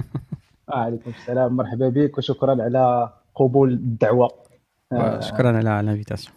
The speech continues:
Speaker 1: <laughs>
Speaker 2: آه، الله يودي، مرحبا، avec grand plaisir. آه،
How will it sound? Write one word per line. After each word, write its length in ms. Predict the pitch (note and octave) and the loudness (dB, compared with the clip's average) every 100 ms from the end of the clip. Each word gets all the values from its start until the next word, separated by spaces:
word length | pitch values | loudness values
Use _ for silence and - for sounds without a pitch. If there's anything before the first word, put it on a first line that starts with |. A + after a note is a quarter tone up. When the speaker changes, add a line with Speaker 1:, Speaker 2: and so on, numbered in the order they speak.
| - | -12
Speaker 1:
<laughs> 600 | - - - - - - | -12 -12 -18 -20 -18 -6
Speaker 2:
آه، 160 | C3+ A#2 | -2 0
الله 220 | A2+ G#2+ | -2 -2
يودي، 220 | G#2 A#2 | -2 0
مرحبا، 560 | A2+ A2+ A2+ B2 A2+ A2+ | 0 -2 -2 0 2 0
avec 220 | G#2+ A#2 | 0 0
grand 100 | A#2+ C3 | -2 2
plaisir. 260 | A#2+ G#2+ F#2 - - _ _ - | 0 0 -6 -12 -20 _ _ 2
آه، 800 | C#3 C#3 C#3 C3+ C3 B2+ A#2 A2 | 6 8 8 6 6 2 0 -8